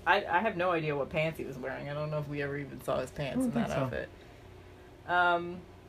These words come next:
Speaker 2: I, I, the, the, the black dress that Miss French was wearing was, that was pretty good. <laughs>
Speaker 1: It was just nondescript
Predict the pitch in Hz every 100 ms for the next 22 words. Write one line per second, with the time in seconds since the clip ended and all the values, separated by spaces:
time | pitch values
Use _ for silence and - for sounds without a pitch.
0 | - 156 208 156 127 - - - 139 160
1 | 131 147 156 127 - 113 117 113 110 107
2 | 95 101 104 95 113 120 123 117 107 -
3 | 101 82 92 92 104 113 90 82 82 80
4 | 80 82 87 - - - - - - -
5 | - - - 98 - 95 92 95 - -
6 | - - - - - - - - - -
7 | - - - 123 110 135 98 107 139 123
8 | 147 - 226 - 247 214 208 214 233 208
9 | 208 - 220 214 -